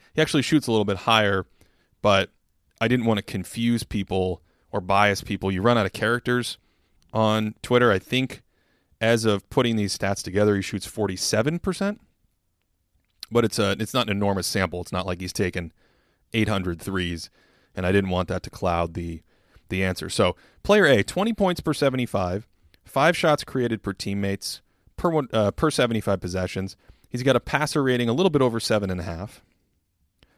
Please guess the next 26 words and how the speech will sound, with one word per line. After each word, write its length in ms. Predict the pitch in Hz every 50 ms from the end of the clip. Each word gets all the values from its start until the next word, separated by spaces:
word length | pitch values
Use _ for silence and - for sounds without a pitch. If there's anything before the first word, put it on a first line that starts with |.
| _ _
Gets 200 | - 156 156 -
to 60 | - 151
the 60 | 135
line 320 | 127 120 120 120 123 120
about 260 | 107 104 101 101 -
three 300 | - - - 139 151 151
times 520 | 147 - 135 117 113 110 110 101 - - - -
every 200 | 117 107 101 98
seventy-five 500 | - - 113 165 120 104 98 - 101 95
possessions. 540 | - 101 98 123 143 143 - 143 135 131 - _ _ _ _ _ _ -
And 80 | - 123
when 100 | 139 143
he's 80 | 139 165
on 120 | 190 208
the 80 | 196 160
court, 380 | - - 151 139 131 127 - _ _ _ _ _ _ _ _ _ _ -
his 220 | - 160 143 -
team 300 | - - 143 143 139 131
is 100 | 113 -
plus 260 | - - 131 120 117
fifteen. 520 | - - 117 - - - 110 90 80 78 _ _ _ _ _ _ _ _ _ _ _ _ _ _ _ _ _ _ _ _ _ _ _ _ _ _ _ _ _ _ _ _ _ -
Plus 180 | - 147 127 -
fifteen 340 | 127 110 - - 120 107 92
per 120 | - 95
one 120 | 92 90
hundred. 300 | 85 85 80 78 87 -